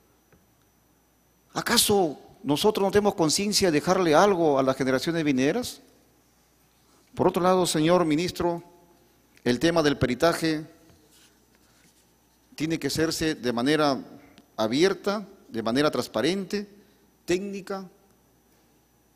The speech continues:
Por eso yo, yo no digo que Conga, Conga no va. Yo digo Conga es inviable, técnicamente, legalmente y socialmente.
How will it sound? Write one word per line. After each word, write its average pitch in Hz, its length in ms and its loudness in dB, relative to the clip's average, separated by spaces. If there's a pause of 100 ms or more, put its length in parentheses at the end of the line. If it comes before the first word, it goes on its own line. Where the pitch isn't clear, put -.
(120)
Por 113 140 -6
eso 160 160 -6
yo, 151 220 -6
yo 180 140 -4
no 185 100 -4
digo 117 360 -4
que 113 140 -8
Conga, 117 500 -4
Conga 113 240 -4
no 101 100 -4
va. 165 240 -6 (1500)
Yo 135 200 4
digo 160 300 2
Conga 175 400 0
es 156 240 0
inviable, 123 640 -4 (1400)
técnicamente, 143 960 -4
legalmente 139 800 -4
y 107 140 -6
socialmente. 110 880 -4